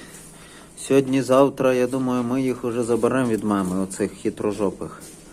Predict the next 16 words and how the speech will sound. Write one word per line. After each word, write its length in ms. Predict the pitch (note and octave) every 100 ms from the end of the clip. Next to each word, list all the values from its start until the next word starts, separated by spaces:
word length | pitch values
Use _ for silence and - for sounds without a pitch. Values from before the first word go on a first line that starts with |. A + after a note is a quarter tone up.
| - - - G#2+
Бо 60 |
вони 180 | A2 A#2+
вже 140 | A2
теж, 240 | A2+ A#2+ F#2+
бачите, 360 | F#2+ G2 -
тут 260 | F#2+ G2+ - -
заполонили 840 | F#2+ G#2+ - A2+ A#2+ B2 A#2+ A2+
всю 240 | G#2+ - A#2
кліточку. 720 | B2+ A#2+ F2+ E2+ D#2 - -
Так 160 | - G2+ -
само 300 | A#2+ A#2 A2+
і 60 | G#2+
ці. 340 | - A2+ E2 - - - - - - - - - - - - -
От, 280 | G2 F#2 F2+
ну 120 | A#2+
ці 320 | G#2+ B2 A#2